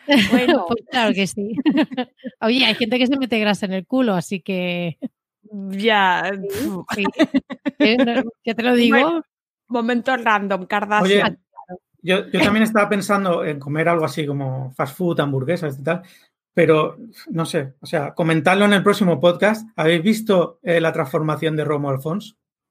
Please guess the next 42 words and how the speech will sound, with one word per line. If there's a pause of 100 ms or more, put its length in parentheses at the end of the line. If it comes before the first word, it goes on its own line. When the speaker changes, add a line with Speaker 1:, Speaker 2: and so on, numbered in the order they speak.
(600)
Speaker 2:
Sí,
hombre,
eso
ha
sido
la
comidilla
de
ayer
por
la
tarde,
<laughs>
en
Speaker 3:
Eso
Speaker 2:
todas
Speaker 3:
da,
Speaker 2:
las
Speaker 3:
eso
da
para
un
Speaker 2:
cadenas.
Speaker 3:
podcast,
¿eh? (260)
Speaker 2:
Es
verdad,
¿cómo
se
me
ha
podido
olvidar
los
Speaker 1:
No,
Speaker 2:
abdominales
Speaker 1:
no
lo
Speaker 2:
de
Speaker 1:
hemos
Speaker 2:
Romuald? (120)
Speaker 1:
apuntado.